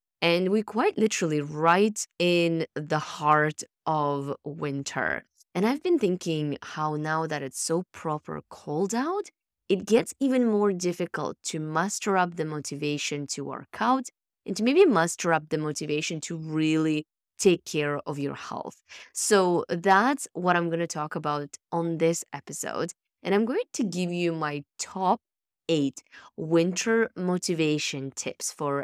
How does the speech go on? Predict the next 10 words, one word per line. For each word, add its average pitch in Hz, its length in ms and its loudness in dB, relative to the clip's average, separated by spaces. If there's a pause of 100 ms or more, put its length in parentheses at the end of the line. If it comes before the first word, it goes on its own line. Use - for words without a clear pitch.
(140)
exercising 139 920 -4
to 151 120 -6
help 262 480 -2
you 233 340 2 (440)
keep 269 300 0
training 247 440 4
in 226 100 2
the 220 100 4
winter 208 260 4
season, 185 500 -2